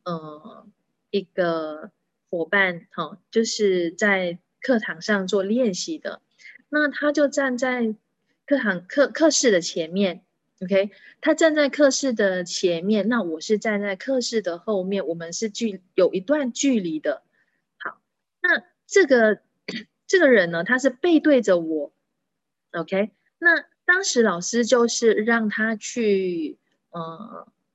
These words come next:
闭上眼睛去感受。哦，很多时候呢，我们闭上眼睛的时候比较容易去专注，那其实我们开，<laughs> 眼睛张开的时候，还是一样可以感受到的。但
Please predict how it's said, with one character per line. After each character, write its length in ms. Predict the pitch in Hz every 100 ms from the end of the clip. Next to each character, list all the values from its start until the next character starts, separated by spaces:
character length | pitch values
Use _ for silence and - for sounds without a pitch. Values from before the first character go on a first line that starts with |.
| _
闭 120 | - 247
上 280 | 254 208
眼 240 | 180 156 160
睛 480 | 180 180 190 202 220
去 160 | - 214
感 280 | - 180 175
受。 360 | - 190 156 _ _ _ _ _
哦， 80 | 175
很 180 | 202 220
多 100 | 339
时 260 | - 254
候 240 | 247 311 277
呢， 160 | 240 233 - -
我 80 | -
们 160 | 208 220
闭 140 | 285
上 260 | 269 262 202
眼 200 | 170 160
睛 240 | - 240
的 100 | 254
时 140 | 202 196
候 60 | 180
比 140 | 170
较 160 | 202 185
容 220 | 160 180
易 60 | 185
去 160 | 196
专 340 | 185 175 170 180
注， 260 | - 151 _ _ _ _
那 100 | -
其 300 | 330 - 233
实 380 | 254 - - 180
我 140 | 180 160
们 120 | 165
开， 300 | - 254 294 -
<laughs> 280 | 220 - -
眼 160 | 226
睛 180 | 220 302
张 220 | 294 302 311
开 220 | 330 339
的 80 | 247
时 220 | - 196
候， 160 | 214 - - _
还 120 | 277
是 180 | 269 330
一 180 | 247 214
样 280 | 262 320 226 - - _
可 280 | - 190 202
以 160 | 233
感 200 | 202 185 -
受 260 | 226 214
到 260 | 202 208 180
的。 240 | - 233 _ _ _ -
但 240 | 302